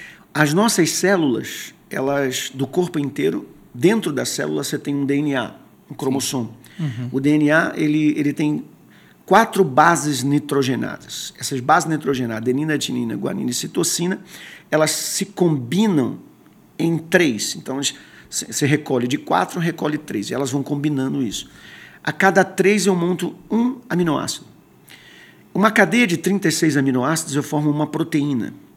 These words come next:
Speaker 1: E uma célula tem sete mil a nove mil proteínas. O que que
Speaker 2: Uhum.
Speaker 1: são as proteínas? São as informações biológicas do corpo.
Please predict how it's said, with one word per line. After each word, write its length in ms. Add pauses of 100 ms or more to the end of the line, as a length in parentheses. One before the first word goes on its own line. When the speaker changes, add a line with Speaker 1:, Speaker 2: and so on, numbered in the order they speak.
(140)
Speaker 1:
E 160
uma 200
célula 460
tem 180
sete 360
mil 180
a 40
nove 220
mil 140
proteínas. 540 (440)
O 40
que 20
que 60
Speaker 2:
Uhum. 60
Speaker 1:
são 140
as 80
proteínas? 600 (440)
São 220
as 160
informações 800
biológicas 720
do 100
corpo. 420